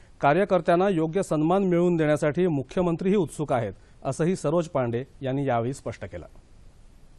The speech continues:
मुंबई आणि कोकण पट्ट्यामध्ये पावसानं पुन्हा दमदार हजेरी लावली असली तरी मराठवाड्यात मात्र अद्याप त्यानं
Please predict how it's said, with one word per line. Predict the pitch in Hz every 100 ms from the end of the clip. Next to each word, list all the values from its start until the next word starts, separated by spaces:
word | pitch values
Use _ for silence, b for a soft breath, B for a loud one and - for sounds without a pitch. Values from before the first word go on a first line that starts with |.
| - - - - - b b b b b - - - -
मुंबई | 143 165 190 240
आणि | 226
कोकण | 226 180 214
पट्ट्यामध्ये | 214 202 208 202 202 220
पावसानं | 214 160 156 190 208
पुन्हा | - 165 160 208
दमदार | 160 151 151 208
हजेरी | 170 160 180
लावली | 170 160 170
असली | 131 185 156
तरी | 160 180
मराठवाड्यात | 170 127 135 180 180 180
मात्र | 156 123 120 165 - b b
अद्याप | 123 123 147 175 -
त्यानं | 143 156